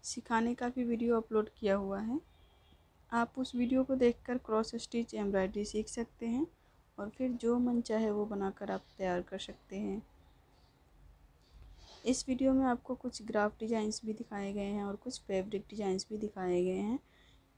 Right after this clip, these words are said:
ग्राफ की मदद से आप किसी भी डिजाइन को आसानी से काउंट करके बना सकते हैं।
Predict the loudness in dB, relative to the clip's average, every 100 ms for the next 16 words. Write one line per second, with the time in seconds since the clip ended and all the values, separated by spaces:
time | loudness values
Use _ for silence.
0 | -4 2 2 2 2 2 4 2 0 -2
1 | -2 -6 -8 -4 0 2 2 0 -2 -4
2 | -4 0 0 -2 -6 -4 -6 -8 -4 -4
3 | -4 -8 -6 -6 -2 0 0 -4 -12 -6
4 | -2 -2